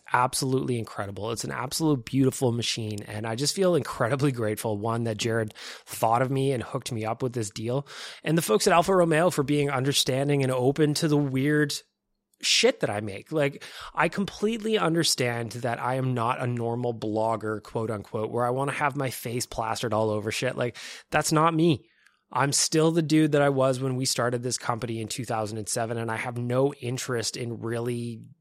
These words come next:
coming out in front of the camera. I don't want people's attention on me, all that stuff. So the folks at Alfa Romeo said, "Well, what do you wanna make for content inside the car? Obviously, we're not just gonna let you drive this fucking car around and for,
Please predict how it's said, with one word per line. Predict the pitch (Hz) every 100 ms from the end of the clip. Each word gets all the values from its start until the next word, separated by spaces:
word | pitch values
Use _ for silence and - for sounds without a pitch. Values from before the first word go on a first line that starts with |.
| _ _ _ _
coming | - - 117 117
out | 107 117
in | 127
front | - 131
of | 131
the | 127
camera. | - 113 120 123 117
I | 107
don't | 110 131 - 139
want | 113 117 123
people's | - 135 123
attention | 135 - 120 113 120
on | 113 110 113
me, | 110 107 - - - - -
all | 120 139
that | 123 107
stuff. | - 101
So | 101 131
the |
folks | 123 160 165
at | 135
Alfa | 135 135
Romeo | 131 117 139 160
said, | - 127
"Well, | 135 135
what | 139
do | 147
you | 151
wanna | 147 135
make | 127 135 - -
for | - 127
content | - 160 208 135 113 131
inside | 127 - 135 123
the | 127
car? | - 190 160 95 - - _ - _ -
Obviously, | 143 170 160 139
we're |
not | 139 127
just | 131
gonna | 131 123
let | 135
you | 139
drive | 117 117 127
this | 117 -
fucking | 131 - 113
car | 117 123 160
around | 123 104 107
and | 107 -
for, | 120 104